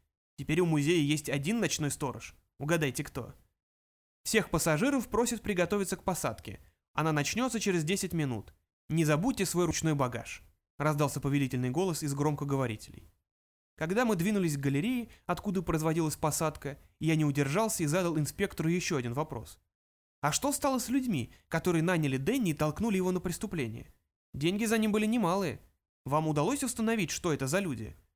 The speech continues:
«Пока ещё многое неизвестно. Они тщательно замели следы. Дэнни говорил правду,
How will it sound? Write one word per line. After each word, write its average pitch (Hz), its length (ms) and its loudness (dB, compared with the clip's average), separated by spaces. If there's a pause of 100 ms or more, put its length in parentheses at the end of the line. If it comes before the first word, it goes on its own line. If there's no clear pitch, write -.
(600)
«Пока 240 220 0
ещё 208 220 2
многое 165 340 2
неизвестно. 135 720 -2 (260)
Они 147 200 -2
тщательно 165 460 0
замели 147 340 2
следы. 139 460 -4 (440)
Дэнни 175 300 2
говорил 170 340 2
правду, 175 500 -2